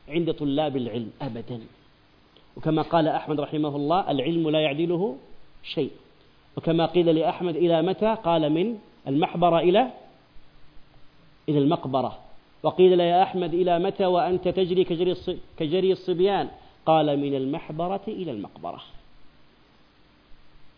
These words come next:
فاحرصوا على طلب العلم، والله يا إخواني ال-، ال-، الخير واللذة. لذلك يقول الشافعي رحمه الله ماذا؟ قال: "إني أسمع المسألة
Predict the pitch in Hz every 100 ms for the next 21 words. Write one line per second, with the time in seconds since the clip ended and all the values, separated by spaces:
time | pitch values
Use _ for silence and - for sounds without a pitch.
0 | - - _ - 190 190 190 214 175 160
1 | 170 151 143 135 139 127 131 170 165 160
2 | 165 170 175 175 170 147 - 123 123 107
3 | 110 - - _ _ - - - - 143
4 | 160 156 151 147 139 139 - 117 165 139
5 | - - - - - - - _ - 139
6 | 135 139 165 139 120 127 - - - -
7 | - - - - - - - 135 165 170
8 | 160 185 180 - 185 170 170 170 180 170
9 | 175 165 180 175 147 170 - - - 180
10 | 190 185 170 - 196 185 170 180 208 208
11 | - - 190 165 170 147 147 - - 156